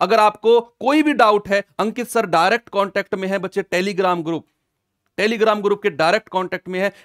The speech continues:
Telegram ग्रुप का लिंक आपको वीडियो में, जब वीडियो खत्म होगी, उसके आपके पिन करके मिल जाएगा, है ना? तो वहां से आप, और अब भी पिन हो रखा है, कमेंट में आप देखिए, पिन है ऊपर, वहां से आप Telegram पे जुड़ जाइए। अगर आप नहीं जुड़े हैं,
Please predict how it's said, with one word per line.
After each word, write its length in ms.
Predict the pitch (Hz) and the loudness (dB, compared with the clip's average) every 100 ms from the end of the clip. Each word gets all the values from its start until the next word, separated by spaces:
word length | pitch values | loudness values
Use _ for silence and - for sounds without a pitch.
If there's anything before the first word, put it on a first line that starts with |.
| - | -4
Telegram 360 | 190 196 202 | -2 2 0
ग्रुप 220 | 196 202 - | 0 -2 0
का 80 | |
लिंक 400 | 185 170 220 247 | 0 0 -2 -2
आपको 380 | - 185 - 185 | 0 0 0 -4
वीडियो 440 | 151 170 165 185 185 | -4 -4 -4 -4 -2
में, 220 | 185 202 - - | -2 -6 -8 -10
जब 100 | 165 | -6
वीडियो 240 | 170 180 | -2 -2
खत्म 260 | 185 175 190 | -2 -4 -6
होगी, 220 | 185 185 | -6 -4
उसके 360 | 190 - 196 202 _ - | -6 -2 0 -2 _ -4
आपके 220 | 165 185 | -4 -4
पिन 280 | - 220 220 | -4 -6 -2
करके 340 | 190 180 185 | -2 -2 -2
मिल 240 | 160 185 | -2 -4
जाएगा, 400 | 180 185 175 175 - _ _ | -2 -4 -4 -6 -8 _ _
है 60 | 143 | -4
ना? 120 | 175 - - | -4 -4 -6
तो 80 | 180 | -4
वहां 260 | 160 190 | -2 -2
से 120 | 202 190 | -2 0
आप, 200 | 175 180 _ | 0 -2 _
और 120 | 170 - | -2 0
अब 80 | 185 | -2
भी 200 | 160 240 | 0 -4
पिन 260 | 233 214 | -4 -6
हो 140 | 196 185 | -2 -2
रखा 340 | 180 - 185 | -2 -4 -4
है, 160 | 180 - _ _ _ _ - | -4 -8 _ _ _ _ -8
कमेंट 280 | 156 180 185 | -6 -6 -2
में 100 | 190 | -2
आप 80 | |
देखिए, 280 | 170 180 190 | 0 -2 -4
पिन 240 | 185 208 202 | -6 -4 -4
है 180 | 196 | -2
ऊपर, 280 | 202 196 202 - - - | -2 -2 -6 -6 -16 -10
वहां 240 | 160 185 | -4 -2
से 100 | 214 | 0
आप 140 | 214 - | 0 0
Telegram 400 | 190 185 185 185 | -2 -2 -2 -2
पे 80 | 180 | -6
जुड़ 240 | 143 208 | -4 -2
जाइए। 360 | 190 196 185 202 - - | 0 0 0 -2 -6 -4
अगर 140 | 160 | 0
आप 160 | 175 175 | 0 0
नहीं 160 | 196 | -2
जुड़े 240 | 175 190 190 | 0 0 2
हैं, 220 | 185 | 0